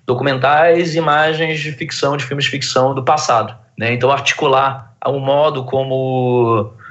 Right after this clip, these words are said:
como, ali eu não sei se é o Estado Islâmico, enfim, eu não sei, mas, é, tão matando figuras ou, ou, ou amarrando a mão delas e jogando no mar,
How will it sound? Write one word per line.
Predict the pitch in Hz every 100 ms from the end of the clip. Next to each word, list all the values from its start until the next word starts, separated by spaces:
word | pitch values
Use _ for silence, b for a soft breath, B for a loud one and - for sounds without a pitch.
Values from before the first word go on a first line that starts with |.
| -
como, | - 127 131 131 127 123 110
ali | 120 139
eu |
não | 131
sei | 131
se | 127
é | 127
o |
Estado | - 123
Islâmico, | 123 120 151 127
enfim, | 160 151
eu | 127
não | 127
sei, | 127 131 120
mas, | 120 117 113 - - 127
é, | 127 107 - - - 123 -
tão | 139
matando | 143 127 139 143 139 117 110 - -
figuras | 123 120 127 123
ou, | 123 123 120
ou, | 123 117 -
ou | 120 117 107
amarrando | - 131 123 135
a | 127
mão | 139
delas | 117 117 120 110
e |
jogando | 120 120 113 123
no | 123
mar, | 123 131 -